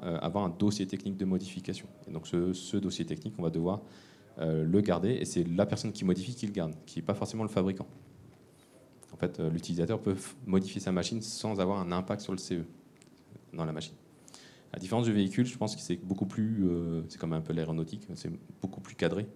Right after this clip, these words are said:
On peut difficilement modifier un véhicule comme ça. Il faut démontrer qu'à un moment donné, l'i-, l'étude initiale était bonne, je pense.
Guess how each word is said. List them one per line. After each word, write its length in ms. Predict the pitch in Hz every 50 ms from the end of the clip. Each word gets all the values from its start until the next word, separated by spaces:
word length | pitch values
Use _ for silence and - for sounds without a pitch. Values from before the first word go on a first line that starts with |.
| - -
On 60 | 95 87
peut 200 | - - 85 82
difficilement 540 | 82 95 92 - - - - 90 95 98
modifier 420 | 92 87 85 82 82 80 - - 95
un 60 | 87
véhicule 320 | 82 82 82 80 - -
comme 160 | - - 80 78
ça. 240 | - 101 104 107 80
Il 80 | -
faut 140 | - - 82
démontrer 380 | 80 90 90 87 87 - 82 -
qu'à 80 | 87
un 20 | 85
moment 140 | 85 80 80
donné, 180 | 82 90 101
l'i-, 240 | 101 82 82 85 82 - - - - - -
l'étude 260 | 82 82 - - 82
initiale 320 | 85 80 78 76 - 92 85
était 160 | 80 - 82
bonne, 160 | 82 76 76 82 - - -
je 80 | - -
pense. 200 | - - -